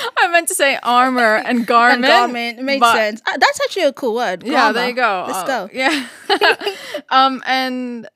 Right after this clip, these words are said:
Speaker 1: I, one that I thought was quite funny, I'm picking up on Tuesday's lesson that is entitled Shoes.
Speaker 2: Mm.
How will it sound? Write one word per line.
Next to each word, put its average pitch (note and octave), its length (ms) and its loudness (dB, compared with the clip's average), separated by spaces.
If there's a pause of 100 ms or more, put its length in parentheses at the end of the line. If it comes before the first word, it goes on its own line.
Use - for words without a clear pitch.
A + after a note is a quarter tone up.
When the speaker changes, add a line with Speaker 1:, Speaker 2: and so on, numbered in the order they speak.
(160)
Speaker 1:
I, C#4 380 0 (180)
one C#4 420 -2
that C#4 120 -2
I A#3+ 180 0
thought G#3+ 200 -8
was G3+ 160 -6
quite F#3+ 240 -6
funny, F3+ 260 -10
I'm F3+ 140 -8
picking A#3+ 280 -10
up A3 140 -8
on G#3 140 -6
Tuesday's G3+ 500 -8
lesson F#3 340 -8
that F3+ 140 -6
is F#3 120 -8
entitled F#3+ 640 -6
Shoes. F3 880 -4
Speaker 2:
Mm. A3+ 540 -14